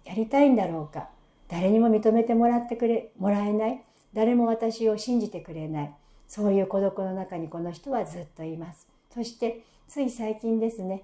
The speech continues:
ちょっとずつ気づいてきました。この人はみんなが喜んでいるということ、みんなが感謝してくれているということ、伝える側っていうことを、伝えてくれていることで喜んでいる人がいっぱいいるということのエネルギーを、この人は自分はそれを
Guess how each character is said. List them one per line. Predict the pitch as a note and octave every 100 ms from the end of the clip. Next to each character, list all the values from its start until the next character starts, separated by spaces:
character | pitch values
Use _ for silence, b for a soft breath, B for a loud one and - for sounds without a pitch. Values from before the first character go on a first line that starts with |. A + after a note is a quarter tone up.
| -
ち | A3
ょ |
っ |
と | G#3 G#3+
ず | A3
つ | G#3+
気 | -
づ | F3 F#3+
い |
て | F#3+ D#3+
き | E3+
ま | D#3+
し | E3+
た。 | - D#3 b b b -
こ | A3
の | A#3+
人 | B3 -
は | F3+
み | F3+
ん | G#3+
な | A3+
が | G#3+
喜 | F#3 A3 A#3 D#4+
ん |
で | C#4 A3
い |
る | F#3
と | -
い | D3+
う | D3
こ | C#3+
と、 | - D3 B B
み | A#3+
ん | B3+
な | B3+
が | A3+
感 | A3+ C#4+
謝 | C#4 C4+
し |
て | -
く | A3 G3+
れ | F#3
て | F3+
い | E3
る | D#3+
と | D#3
い | D#3
う |
こ | D3+
と、 | D#3 D3+ - b _ -
伝 | - A#3
え |
る | A#3 A3+
側 | G#3+ G#3+
っ | G#3+
て | A3
い | A3
う |
こ | G#3+ G#3
と | -
を、 | F3+ - b b _ _ -
伝 | B3+ B3
え |
て | B3
く | A#3+
れ | A#3+ A#3
て |
い | A#3+
る | A#3+
こ | A#3
と | A3
で | F#3
喜 | G3 A#3+ A#3+
ん | D4
で | A#3+
い |
る | A3
人 | - G3+
が | F3+
い |
っ | G#3 -
ぱ | B3
い | B3+
い |
る | C4
と | C#4
い | A3+
う | A3
こ | G3
と | F#3+
の | F#3
エ | G#3+
ネ | G3+ A3+
ル | G#3+
ギ | G#3 E3 E3+
ー |
を、 | - b b
こ | -
の | C4+ D4
人 | C#4+ F#3+
は | D#3+
自 | D#3+
分 | F3 G#3+
は | A3+ A#3
そ | A3+
れ | G3+
を | G3+